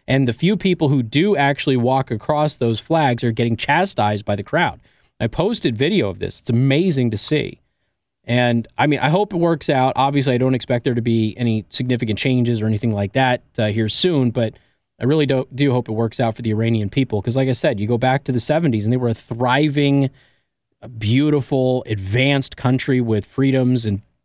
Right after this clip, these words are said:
and, uh, they've lost all of that. And I wanna see them get that again. It would be great to see that. Plus, the world would be more stable if they got that back. But we'll ultimately see.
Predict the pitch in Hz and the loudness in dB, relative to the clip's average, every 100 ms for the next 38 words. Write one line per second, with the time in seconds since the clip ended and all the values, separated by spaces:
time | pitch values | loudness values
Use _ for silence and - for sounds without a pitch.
0 | _ _ _ _ - 113 104 101 107 107 | _ _ _ _ -4 0 0 0 -2 0
1 | 123 156 - 135 147 123 113 - _ _ | 2 0 0 0 0 -2 -6 -14 _ _
2 | _ _ _ 104 113 123 117 135 123 110 | _ _ _ -2 0 0 0 0 0 0
3 | 113 110 110 101 101 117 98 104 101 101 | 0 0 -2 -2 -2 -2 -2 -6 -6 -4
4 | 113 113 110 98 113 104 98 - 160 170 | -2 -2 -4 -4 -2 -2 -4 -2 -2 0
5 | 151 135 147 147 131 143 143 - 139 160 | 0 0 2 2 2 2 0 0 0 0
6 | - _ _ _ 113 - 101 90 - - | -4 _ _ _ -6 -4 -4 -4 -6 -12
7 | - - - _ _ _ _ _ - 101 | -12 -14 -16 _ _ _ _ _ -2 -2
8 | - 135 143 139 127 127 117 110 - 104 | -2 0 2 0 0 -4 -2 -4 -2 -4
9 | 82 | -6